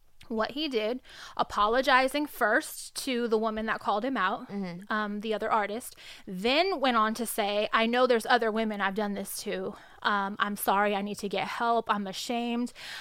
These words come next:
Speaker 1: Um, I feel bad for putting my family through this, shaming my family." Um,
Speaker 2: Wait, he got a girl and shit? Or is he talking about,
Speaker 1: his
Speaker 2: like
Speaker 1: family. No, just, like, his, I
Speaker 2: Oh,
Speaker 1: don't, I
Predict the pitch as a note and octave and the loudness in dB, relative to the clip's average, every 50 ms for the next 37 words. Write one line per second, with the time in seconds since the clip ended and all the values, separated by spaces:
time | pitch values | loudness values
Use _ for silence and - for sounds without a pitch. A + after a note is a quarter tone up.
0 | - - - - G#3 G3+ G3 F#3+ G3 - - G#3 G3+ G3 - - A#3+ A3 G3+ F#3+ | -12 -4 -2 0 2 2 0 -2 0 0 0 0 0 -2 -2 2 2 2 2 2
1 | G3+ F#3+ G3 G3+ G3+ - - G#3+ G3+ G3 - - - - A#3+ A3 G#3+ G3+ F3+ D#3 | 2 2 2 0 0 0 0 0 0 0 -2 -6 -8 -6 -4 -4 -2 -2 -2 -2
2 | F3+ - - A#3+ A#3+ A#3 A#3 A#3+ A#3 A#3+ A3+ - C4 B3+ A#3+ A#3 A3+ A3+ A3+ A3+ | -2 -2 0 2 2 2 2 2 0 0 0 0 2 4 4 4 4 4 4 2
3 | A3 A3 A3+ - - - - B3 A3+ A3 A#3 A3+ A3+ A3 G3 F#3 G3 G#3 - C4 | 4 2 0 0 -2 -2 0 0 0 0 0 0 0 0 -2 -4 -4 -4 -4 -4
4 | B3+ B3+ C4 B3 B3 B3+ B3 A#3+ B3+ B3+ B3 - - - - - - - - _ | -2 0 0 0 0 0 0 0 0 -2 -4 -6 -10 -20 -18 -18 -18 -20 -14 _
5 | - G#3 G#3 G#3 G3+ G3+ G3+ G3 G3 A#3 A3+ F#3+ F#3+ A#3 G3+ G#3 G3+ F#3+ F3+ - | 0 2 2 2 2 2 0 -2 -2 -2 -2 -2 -2 -4 -2 -2 -2 -2 -4 -6
6 | D3 E3+ F#3+ G3+ G#3+ G#3+ G#3+ - - C3 C3 - - - F3 F3+ E3+ F3+ E3+ - | -6 -6 -6 -6 -6 -8 -12 -10 -10 -10 -10 -10 -8 -6 -6 -6 -6 -8 -6 -4
7 | E3 D#3 D3+ D3 D3 C#3+ - - - - B3+ A#3+ A3+ G3+ D#3+ - - A3+ C4 C4+ | -4 -4 -2 -2 -2 -2 -2 -2 -2 -2 0 0 0 -2 -4 -8 -8 -6 -4 0
8 | C4 B3+ A3 G3+ G3 G#3+ G#3 - - G#3 G3 - - G#3+ - - - G#3 G#3+ G#3+ | 2 2 2 2 0 -2 -6 -6 -6 -8 -8 -10 -14 -14 -14 -6 0 6 8 8
9 | F3 | 8